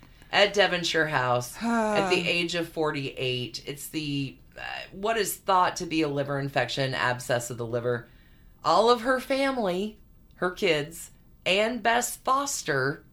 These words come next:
Speaker 1: are with her when she dies. They are all inconsolable over the loss of Georgiana. Even the Duke, who never seemed to love her during their marriage, is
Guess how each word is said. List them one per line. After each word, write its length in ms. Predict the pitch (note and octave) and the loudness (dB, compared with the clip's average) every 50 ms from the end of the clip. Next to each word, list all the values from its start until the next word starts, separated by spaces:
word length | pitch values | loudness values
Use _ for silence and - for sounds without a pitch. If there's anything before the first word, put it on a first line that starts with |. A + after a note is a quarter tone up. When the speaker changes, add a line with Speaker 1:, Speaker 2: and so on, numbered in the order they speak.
| - | -2
Speaker 1:
are 140 | - E3 E3 | 0 0 2
with 240 | D#3+ D#3+ D3+ D3+ D3+ | 2 0 -2 -4 -2
her 160 | E3+ D3+ D3+ | -4 -4 -4
when 220 | D3 C#3+ C3 C3 C3 | -2 -4 -4 -4 -4
she 220 | - - D3+ D3 | -6 -6 -6 -6
dies. 640 | C#3 D#3 E3+ E3 D3 A#2+ - D#2 - - - - - - _ - - - - - - - | -4 -4 -4 -4 -4 -6 -6 -8 -12 -14 -16 -18 -20 -20 _ -20 -20 -20 -20 -16 -4 0
They 140 | G#3 G#3 | 2 2
are 180 | G#3+ G#3+ G#3 G3+ | 4 4 4 4
all 260 | F#3+ F#3+ F#3 F#3+ - - | 4 4 2 0 -4 -8
inconsolable 1300 | G#3+ G#3+ A3 G#3 - G#3+ G3+ F#3+ F3+ - - - - G3 F#3 F3+ F3 F3+ F3 E3 C3+ B2 F#2 C#2+ C#2 - - - - - | -8 -8 -8 -8 -8 -8 -8 -8 -8 -8 -8 -6 0 0 2 2 2 0 0 -2 -2 -2 -6 -6 -8 -14 -18 -12 -4 -2
over 240 | D3 D3+ D3+ D#3 | -2 -2 -2 -2
the 120 | C#3+ C#3+ C#3+ | -4 -2 0
loss 320 | C#3 B2+ C3+ C3+ C3 - | 2 2 2 2 2 -2
of 100 | C#3 B2+ | -8 -8
Georgiana. 640 | B2 C3+ C3 B2+ B2+ E3+ F3 E3+ E3 E3 E3 D#3+ - | -6 -6 -6 -6 -4 -2 -2 0 0 0 0 -2 -2
Even 260 | - C4+ B3 D4 C#4 | -6 -6 -4 -4 -6
the 60 | C#4+ | -6
Duke, 480 | - - C#4 D4+ D#4+ D4+ - - - - - - - - - - - - | -6 -6 -4 -2 -2 -2 -4 -6 -12 -20 -20 -20 -20 -20 -20 -20 -20 -10
who 140 | - C#4 C#4 | -6 -4 -2
never 280 | C4 A#3+ A#3+ B3+ C#4+ B3+ | 0 0 0 0 0 -2
seemed 280 | - - C#4 C4 B3+ | -2 -2 -2 -4 -2
to 60 | A3+ A#3 | -2 -2
love 260 | A#3 A#3 A#3 A#3+ A#3+ B3 | 0 2 2 0 2 0
her 140 | C4 B3+ A#3+ | -2 -2 -2
during 360 | G3 - A3 A3 A3 A3 A3 | 0 -2 -2 -2 -2 -2 -2
their 200 | G#3 G3+ G3 F#3 | -2 -2 -2 -2
marriage, 640 | F3 E3+ F3 F#3 G#3 A#3 B3 B3+ B3+ - - - - - - - - - - - - | -2 -2 -2 0 0 0 0 -2 -4 -6 -8 -10 -10 -14 -20 -20 -20 -20 -20 -12 -8
is 560 | - B3 A#3+ A3+ A3 G#3 F#3 E3 D3 D3 - | -2 0 0 2 0 0 -4 -4 -8 -8 -10